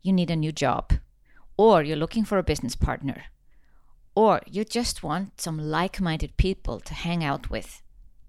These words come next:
You also need a network. The whole point of building a network now and not tomorrow is that you cannot benefit from a connection until long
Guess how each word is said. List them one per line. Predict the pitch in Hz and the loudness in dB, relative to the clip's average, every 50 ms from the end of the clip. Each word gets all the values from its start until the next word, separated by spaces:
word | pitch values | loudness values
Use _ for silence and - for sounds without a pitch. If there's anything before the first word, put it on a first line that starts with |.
| - - - | -20 -18 -8
You | - 175 196 190 - - - | -4 0 2 2 0 2 2
also | 170 175 175 175 - - - 139 | 2 2 2 2 0 -4 -4 -2
need | 139 135 127 - | -2 -2 -4 -4
a | - | -6
network. | 139 135 120 117 - - - - - - - - - - - - - _ _ _ _ _ _ _ _ _ _ - - - - - - - - - - - | -6 -6 -6 -4 -6 -6 -8 -8 -12 -16 -18 -18 -18 -20 -20 -20 -20 _ _ _ _ _ _ _ _ _ _ -20 -20 -20 -20 -20 -20 -20 -20 -20 -4 2
The | 233 233 | 4 6
whole | 277 330 370 | 6 6 6
point | - - 254 233 226 - | 6 6 6 6 4 2
of | 214 - | -2 0
building | - 202 190 185 185 | 2 2 2 2 2
a | 185 | 0
network | 170 160 160 - 156 135 - - | 0 0 -2 -4 -6 -6 -4 -4
now | 156 160 170 175 170 143 120 92 87 196 220 - - - - - - - - | -2 0 0 2 2 2 2 2 0 0 -2 -2 -6 -10 -14 -18 -20 -10 -4
and | - 156 151 | -2 -2 0
not | 156 170 - | 0 -2 -4
tomorrow | - - 233 208 170 139 127 120 139 156 - - - - - - - - - | 0 0 2 2 4 2 2 0 0 -2 -4 -8 -16 -20 -20 -20 -14 -4 -2
is | 180 175 | -2 2
that | - 196 202 - 208 | 2 2 0 0 -2
you | 208 | -6
cannot | - - 220 233 233 247 - - | -2 0 2 4 4 2 2 2
benefit | - 190 196 190 180 - - 139 - - - - | 2 2 2 2 0 -2 -4 -6 -6 -6 -10 -10
from | - 170 160 | -6 -6 -6
a | 156 | -4
connection | - - - 160 160 160 - - - 151 - - | -4 -4 -4 -2 -2 -4 -4 -4 -4 -4 -4 -4
until | - 160 156 - 180 160 | -4 -4 -2 -2 -4 -4
long | 151 143 147 156 160 165 170 170 170 165 | -4 -2 0 2 4 4 4 2 0 -2